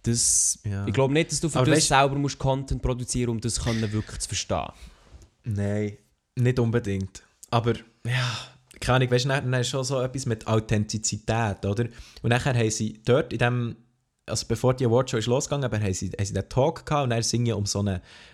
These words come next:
Speaker 2: Wettbewerb eben gegangen, wo sie haben müssen eine Uhr bewerben in Luzern irgendwie. Und dann
Speaker 1: Mhm.
Speaker 2: sind einfach, äh, Insta-Fotos gsi,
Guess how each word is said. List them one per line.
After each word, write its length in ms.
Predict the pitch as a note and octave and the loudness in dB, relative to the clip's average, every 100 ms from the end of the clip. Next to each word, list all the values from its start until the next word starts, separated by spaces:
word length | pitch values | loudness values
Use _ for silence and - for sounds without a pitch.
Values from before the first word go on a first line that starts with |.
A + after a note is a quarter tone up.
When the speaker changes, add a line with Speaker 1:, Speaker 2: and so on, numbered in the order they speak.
| - | -4
Speaker 2:
Wettbewerb 500 | G#2 G#2 G2+ G2 G#2 | -2 0 0 0 0
eben 80 | G2+ | -4
gegangen, 340 | - G2+ G#2+ | -2 0 0
wo 80 | F#2 | 0
sie 240 | - F#2 - - _ _ _ - | -4 -6 -8 -20 _ _ _ -4
haben 380 | G2+ F#2+ F#2 - _ _ _ _ _ _ _ | 0 0 0 -6 _ _ _ _ _ _ _
müssen 280 | G#2 G2+ G2+ | 0 2 2
eine 120 | G2 - | 0 0
Uhr 320 | E3 G#3 C4+ | 2 4 4
bewerben 640 | G#3+ F#3+ E3+ F#3+ G#3+ F#3+ | 4 2 2 0 -2 -2
in 180 | E3 B2+ | 0 0
Luzern 600 | A2+ A2 - F#2+ F#2 F2 | 0 -2 0 2 2 0
irgendwie. 480 | - F#2+ F#2 F#2 E2 - _ _ _ _ _ _ | -2 -4 -4 -2 -4 -6 _ _ _ _ _ _
Und 100 | A#2+ | 2
dann 140 | C3+ F3 | 4 2
Speaker 1:
Mhm. 60 | - - | -2 -2
Speaker 2:
sind 220 | G2 D3+ D3+ | 2 2 0
einfach, 180 | - - | -4 -10
äh, 240 | - - - - | -14 -16 -6 0
Insta-Fotos 840 | F#3+ G3+ F#3 - F#3 F#3 F3+ - | 0 0 -2 2 0 2 -2 -2
gsi, 400 | - F3 F3+ | -4 -2 -2